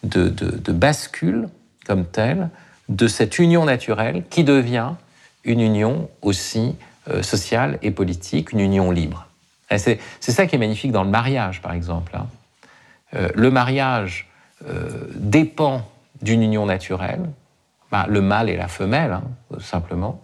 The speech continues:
mais par-dessus, mais avec cette union, assumant cette union naturelle, il y a la décision de vivre ensemble.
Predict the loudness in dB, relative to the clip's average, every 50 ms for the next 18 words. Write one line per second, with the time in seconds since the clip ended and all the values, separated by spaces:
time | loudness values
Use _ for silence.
0 | _ _ _ _ _ _ -20 -18 -16 -16 -16 -16 -10 0 4 4 4 4 4 2
1 | 2 4 4 2 2 0 -2 -4 -2 -2 -2 0 4 4 4 4 4 2 0 0
2 | 0 -2 -2 0 0 0 0 0 -2 -2 -2 0 0 0 0 2 0 2 2 2
3 | 2 0 -2 -2 0 0 2 0 0 0 -2 0 0 0 0 0 0 0 0 2
4 | 4 2 2 2 2 0 0 -2 -4 -4 -4 -4 -2 -2 0 0 -2 -2 -2 -4
5 | -4 -4 -4 -4 -4 -6 -4 -4 -4 -4 -4 -4 -6